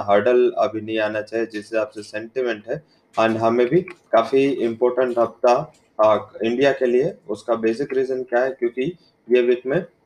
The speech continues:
uh, वीकेंड में, uh, जो, uh, पर्टिकुलर फ्राइडे को, uh,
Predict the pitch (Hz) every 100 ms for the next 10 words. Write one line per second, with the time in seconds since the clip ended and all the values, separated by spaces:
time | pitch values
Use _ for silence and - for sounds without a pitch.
0 | - 104 101 123 139 135 131 160 170 _
1 | 107 107 - 117 120 113 _ - 107 -
2 | - 113 - 123 120 - 117 117 120 127
3 | 123 156 170 _ _ - 107